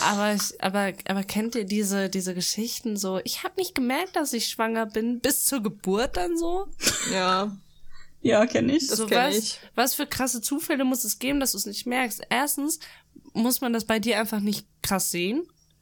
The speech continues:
Speaker 1: Dann zweitens muss deine Regel so unregelmäßig kommen, dass es dir nicht seltsam vorkommt, wenn die ausfällt.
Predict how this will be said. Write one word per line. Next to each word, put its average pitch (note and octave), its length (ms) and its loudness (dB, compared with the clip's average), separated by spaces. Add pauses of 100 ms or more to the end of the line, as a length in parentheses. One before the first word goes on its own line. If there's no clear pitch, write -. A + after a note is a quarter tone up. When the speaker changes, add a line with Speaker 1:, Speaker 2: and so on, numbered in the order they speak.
(320)
Speaker 1:
Dann G3+ 380 0
zweitens B3+ 760 0
muss A#3+ 220 2
deine G#3 500 0 (200)
Regel A#3 420 2
so C4 340 2
unregelmäßig C4 800 0
kommen, G#3+ 540 -2
dass A#3 140 -2
es G3 120 -2
dir A3+ 120 0
nicht D4+ 220 2
seltsam C4+ 420 0
vorkommt, B3 400 -2
wenn A3+ 120 -2
die G#3+ 100 0
ausfällt. G#3+ 680 -2